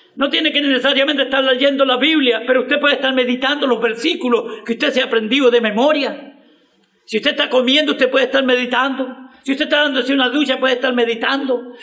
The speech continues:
Si usted está acostadito descansando, puede estar meditando. Renovaos, pues, por medio de la renovación de vuestro entendimiento,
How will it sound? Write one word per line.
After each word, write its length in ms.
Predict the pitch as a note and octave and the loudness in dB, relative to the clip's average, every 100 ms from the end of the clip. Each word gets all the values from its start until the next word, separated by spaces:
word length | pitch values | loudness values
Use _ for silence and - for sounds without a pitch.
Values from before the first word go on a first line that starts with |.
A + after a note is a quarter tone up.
| - | -10
Si 120 | - | -4
usted 100 | C4+ | -2
está 140 | D#4 D4+ | 0 -2
acostadito 580 | C#4+ C4+ C4 C4+ C#4 B3+ | -2 0 0 0 0 0
descansando, 580 | B3 B3+ B3+ C4+ D4 | 0 -2 0 -2 0
puede 160 | C4+ B3 | 0 0
estar 180 | B3+ A#3+ | 0 0
meditando. 720 | A3+ A3 - A3+ B3+ C#4+ C4+ - - _ _ _ _ _ _ _ _ _ _ _ _ _ _ _ _ | 0 -4 -2 -2 -2 -6 -8 -12 -20 _ _ _ _ _ _ _ _ _ _ _ _ _ _ _ _
Renovaos, 560 | F#3+ B3 A#3+ D4+ C#4+ C#4 | -4 0 2 2 2 0
pues, 300 | D4 D4 B3 | 2 2 0
por 160 | - B3+ | -2 0
medio 160 | C4+ C4+ | 2 2
de 120 | C4 | 2
la 60 | |
renovación 520 | A#3 A#3 A#3+ A3+ D4 C4+ | 4 4 2 2 2 4
de 60 | |
vuestro 260 | C4+ C4+ B3+ | 2 2 0
entendimiento, 800 | C4 B3 B3 D4 D4 C#4 G#3 | 0 0 2 2 2 0 -4